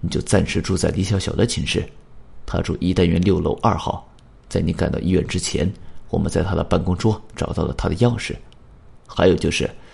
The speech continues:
找出那个搞鬼的家伙之前，暂时不要声张。你知道，这涉及到医院声誉。 大家好，我是小洛，感谢大家的陪伴。推理故事短篇大约到一百五十集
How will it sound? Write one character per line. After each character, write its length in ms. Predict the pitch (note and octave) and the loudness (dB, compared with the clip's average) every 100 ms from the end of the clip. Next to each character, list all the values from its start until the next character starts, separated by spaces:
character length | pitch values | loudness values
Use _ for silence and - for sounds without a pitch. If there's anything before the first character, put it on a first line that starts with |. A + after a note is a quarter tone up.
| - - | -20 -10
找 200 | - - | 0 0
出 140 | - - | 2 2
那 120 | F2+ | 4
个 100 | E2 | 2
搞 220 | - F2+ | 2 4
鬼 160 | G2+ F2 | 4 4
的 80 | D#2 | 0
家 180 | G#2 | 2
伙 140 | A#2 E2 | 4 2
之 120 | E2+ | 0
前， 260 | - - - - - - - - | 0 -2 -4 -14 -20 -20 -20 -18
暂 200 | - F#2+ | 0 0
时 120 | F2+ - | 2 -2
不 140 | - | 2
要 140 | A2 | 2
声 180 | F2+ - | 2 -2
张。 180 | - - - - - - - | -2 -4 -8 -20 -20 -16 -6
你 100 | - | -2
知 140 | E2+ | 0
道， 240 | - - - - | 0 -4 -10 -12
这 100 | - | -4
涉 200 | F2+ - | -2 0
及 160 | E2+ D#2+ | 0 0
到 260 | - - - | -4 -4 -6
医 120 | F2 | 0
院 160 | F2 F2 | 2 2
声 240 | - - F#2+ | 0 -2 0
誉。 180 | C#3 G2+ - - - - - - - - - - - - - | 0 -4 -8 -20 -20 -18 -20 -20 -20 -20 -20 -20 -20 -14 2
大 120 | G#2+ | 4
家 120 | B2 | 4
好， 380 | B2+ - - - - - - - | 2 2 0 -4 -16 -20 -20 -4
我 140 | E2 | 0
是 100 | F2 | 2
小 220 | F#2+ - A#1+ | 2 0 0
洛， 200 | B2+ C#3+ - - - - - | 0 -2 -12 -20 -20 -14 6
感 220 | B2 B2 | 10 10
谢 140 | B2 | 8
大 140 | C3+ G2+ | 6 4
家 120 | G2+ | 2
的 100 | F#2 | -2
陪 240 | - D#2+ | 0 0
伴。 160 | F2+ C#3 - - - - - - | 2 0 -4 -20 -20 -20 -20 -8
推 180 | - D#3+ | 6 8
理 140 | A#2 F2+ | 8 6
故 160 | B2 | 6
事 140 | A#2 B2 | 4 4
短 220 | D#2 D#2 | 4 2
篇 200 | A#2 B2 B2 | 6 6 6
大 140 | G2 | 4
约 120 | F2+ | 4
到 160 | F#2+ E2+ | 2 2
一 100 | - | 2
百 160 | G2+ G2 | 4 4
五 180 | F2+ - | 2 -2
十 220 | - C#3+ | -2 -2
集 260 | - A#1+ | 0 -4